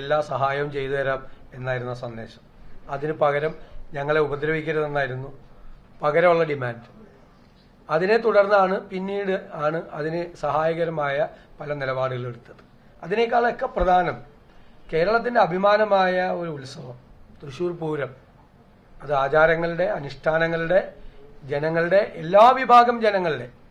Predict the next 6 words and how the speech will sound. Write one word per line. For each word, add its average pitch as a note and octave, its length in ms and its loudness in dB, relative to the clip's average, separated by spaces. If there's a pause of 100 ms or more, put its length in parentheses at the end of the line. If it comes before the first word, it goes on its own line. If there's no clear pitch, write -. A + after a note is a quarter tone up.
ഹിന്ദുക്കളുടേത് G#3 600 -4
മാത്രമല്ല, E3 340 -4 (320)
എല്ലാ F3+ 200 8 (120)
വിഭാഗം A3+ 440 6
ജനങ്ങളും F#3+ 420 0
ഹൃദയത്തിലേറ്റുന്ന D#3+ 760 -6